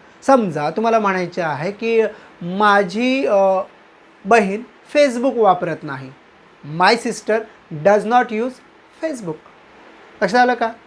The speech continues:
So simply कोण काय करत नाही तुम्हाला does notमध्ये सांगायचं आहे, simply. पण समजा एखादी गोष्ट तुम्ही भूतकाळात केली नाही असं सांगायचं असेल तर does not, don't वापरू नका, didn't वापरा.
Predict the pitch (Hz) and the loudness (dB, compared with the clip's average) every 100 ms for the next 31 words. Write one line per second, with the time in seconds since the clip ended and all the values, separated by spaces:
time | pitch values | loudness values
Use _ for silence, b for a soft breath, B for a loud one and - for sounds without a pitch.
0 | _ _ _ _ _ _ _ _ - - | _ _ _ _ _ _ _ _ -20 -8
1 | 285 262 359 320 269 262 277 330 359 285 | -4 2 2 2 -2 -2 0 2 0 0
2 | 285 294 269 262 262 254 233 240 247 240 | 0 2 4 4 2 0 -4 -4 -2 -2
3 | 247 226 202 196 202 202 190 190 180 170 | 0 0 -2 -2 -4 -4 -4 -4 -4 -4
4 | 160 147 143 139 156 - - 320 202 127 | -8 -6 -8 -10 -14 -10 0 0 0 -6
5 | - - _ B - 285 254 330 311 214 | -20 -20 _ B -2 0 2 2 2 0
6 | 156 151 165 B B 269 254 277 302 277 | -4 -6 -8 B B 0 2 0 2 -2
7 | 311 269 311 254 269 - 269 269 - 311 | -4 -4 -2 -2 -4 0 2 0 -2 0
8 | 320 294 262 220 170 170 - _ - 139 | 2 2 2 0 -2 -6 -12 _ -16 -10
9 | 202 190 202 202 196 190 202 202 214 190 | -6 -4 -2 -4 -6 -8 -6 -4 -2 -2
10 | 180 208 208 208 220 226 233 233 254 226 | -2 -2 0 0 0 -2 -2 -2 -4 -6
11 | 190 254 254 294 247 233 214 214 | -6 -6 -4 -2 -2 0 -2 -2